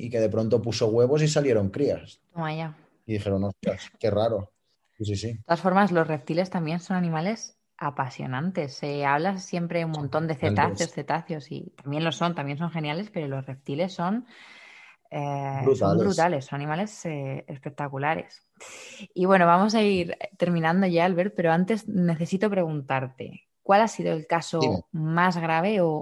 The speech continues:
Speaker 2: o que más te ha impactado que has tenido que tratar? Y el más bonito, el que vas a recordar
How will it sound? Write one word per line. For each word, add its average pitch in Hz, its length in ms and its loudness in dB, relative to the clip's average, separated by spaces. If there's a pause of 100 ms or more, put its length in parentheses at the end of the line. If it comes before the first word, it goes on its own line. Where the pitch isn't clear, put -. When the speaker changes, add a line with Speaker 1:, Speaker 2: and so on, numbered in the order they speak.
(120)
Speaker 2:
o 156 120 -6
que 160 120 -6
más 165 260 -2
te 170 120 2
ha 165 40 0
impactado 156 540 -2
que 151 80 -6
has 139 100 -10
tenido 147 240 -6
que 139 100 -6
tratar? 135 380 -4 (800)
Y 185 140 6
el 170 120 8
más 170 220 4
bonito, 151 320 -2
el 147 140 -4
que 156 80 0
vas 160 160 0
a 185 60 0
recordar 156 880 -2